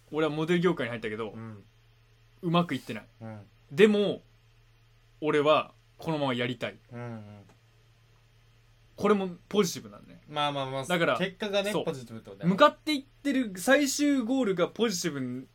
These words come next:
Speaker 1: であれば、そこの中で、ま、間で起きるネガティブっていうのは、それネガティブじゃないって思ったんだよね。
Speaker 2: うん。まあ、プラスで打ち消されとるよってことやな。
Speaker 1: そう。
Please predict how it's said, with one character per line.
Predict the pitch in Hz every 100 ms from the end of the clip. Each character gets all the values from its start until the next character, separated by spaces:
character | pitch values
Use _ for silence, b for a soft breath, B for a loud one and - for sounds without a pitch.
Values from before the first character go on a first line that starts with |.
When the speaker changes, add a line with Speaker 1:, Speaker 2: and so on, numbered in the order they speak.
| _ _ _ _
Speaker 1:
で | 143 143
あ | 156
れ | 139
ば、 | 117 101 - _ _ _
そ | - 190
こ | 240 254
の |
中 | 233 233 220
で、 | 147 117 -
ま、 | 151 170 -
間 | 180 240 240
で | 226
起 | 214
き | 214
る | 156
ネ | 139
ガ | 131
テ | 113
ィ | 110
ブ |
っ |
て | - 113
い |
う | 107
の |
は、 | 107 -
そ | 196
れ | 175
ネ | 170
ガ | 240 185
テ | 135
ィ |
ブ |
じ | 120
ゃ | 110
な | 156
い |
っ | 147
て | 117
思 | 107
っ |
た | -
ん | -
だ | -
よ |
ね。 | 131
Speaker 2:
う |
ん。 | 131 131 127 123 117 113
ま | 139
あ、 |
プ | 180
ラ | 185 151
ス |
で | 165
打 | 147 135
ち | -
消 | 143
さ | 143
れ |
と | 143 147
る |
よ | 151
っ | 165
て | -
こ |
と | -
や | 127
な。 |
Speaker 1:
そ |
う。 | 208